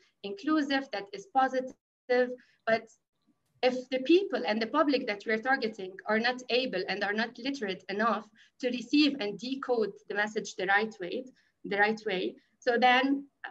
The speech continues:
like, our narrative will not be as powerful as it should be.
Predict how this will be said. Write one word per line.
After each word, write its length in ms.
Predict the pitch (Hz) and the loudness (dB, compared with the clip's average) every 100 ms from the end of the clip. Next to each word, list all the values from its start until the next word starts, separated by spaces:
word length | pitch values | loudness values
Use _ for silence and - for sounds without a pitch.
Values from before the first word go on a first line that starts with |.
| - _ _ 214 | -18 _ _ -4
like, 200 | 208 - | -4 0
our 180 | 247 262 247 233 | 2 2 2 2
narrative 380 | 247 254 254 202 | 2 2 -4 -2
will 160 | 208 | -2
not 280 | 214 226 233 - | 2 0 0 -6
be 160 | 226 | -6
as 140 | 196 - - | -6 -6 0
powerful 400 | 220 214 - 190 196 | 2 0 -2 -10 -10
as 140 | 196 | -8
it 120 | 196 | -10
should 300 | - 233 185 | -8 -8 -8
be. 120 | - | -14